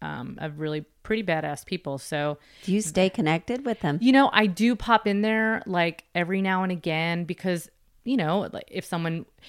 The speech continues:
Speaker 1: does not know that I shifted out of that, because the, so here's the thing, the business is no longer there, but the community is there, and it's alive and it's well. I mean, it's, it's still alive without me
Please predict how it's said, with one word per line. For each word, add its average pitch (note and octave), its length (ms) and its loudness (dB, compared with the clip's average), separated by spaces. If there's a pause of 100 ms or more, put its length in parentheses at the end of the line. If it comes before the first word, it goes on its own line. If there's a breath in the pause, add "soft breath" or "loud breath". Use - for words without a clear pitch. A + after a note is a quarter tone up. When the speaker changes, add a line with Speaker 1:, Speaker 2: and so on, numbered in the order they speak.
(320 loud breath)
Speaker 1:
does E3 220 0
not D#3+ 220 -2
know E3 260 0
that D#3+ 140 0
I D3+ 100 0
shifted F3 400 -4
out D#3+ 420 -2
of E3 140 -6
that, E3+ 180 0
because A3 320 2
the, F3+ 300 -2 (440)
so A#3+ 200 0
here's A#3+ 200 2
the G3+ 60 -4
thing, - 160 -6
the F3 100 -2
business E3 880 -2 (380 soft breath)
is E3+ 140 0
no E3+ 180 2
longer D3 320 -2
there, - 180 -6
but G3 140 -4
the A3+ 60 0
community E3+ 640 2
is D3 200 -10
there, C#3+ 260 -2
and C#3+ 80 -4
it's - 420 -10 (120)
alive D#3+ 420 4
and D3 100 -2
it's - 200 -8
well. E3 260 2
I D3 100 0
mean, D#3 240 -2
it's, - 300 -4 (920 soft breath)
it's F3 160 -10
still F3 280 2
alive D#3+ 380 4
without D#3 380 2
me D3+ 360 -4